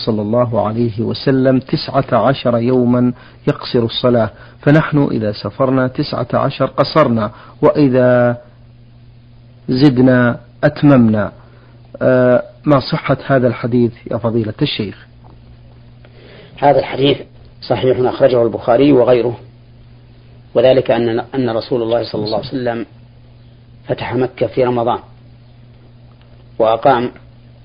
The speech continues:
Speaker 2: فيها تسعة عشر يوما يقصر الصلاة، وأفطر أيضا بقية الشهر،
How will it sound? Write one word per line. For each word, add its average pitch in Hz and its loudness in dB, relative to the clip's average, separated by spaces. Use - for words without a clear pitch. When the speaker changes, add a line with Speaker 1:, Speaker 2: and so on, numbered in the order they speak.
Speaker 2:
فيها 123 2
تسعة 113 -8
عشر 117 -2
يوما 127 0
يقصر 139 0
الصلاة، 107 -8
وأفطر 135 2
أيضا 123 -2
بقية 117 -2
الشهر، 110 -4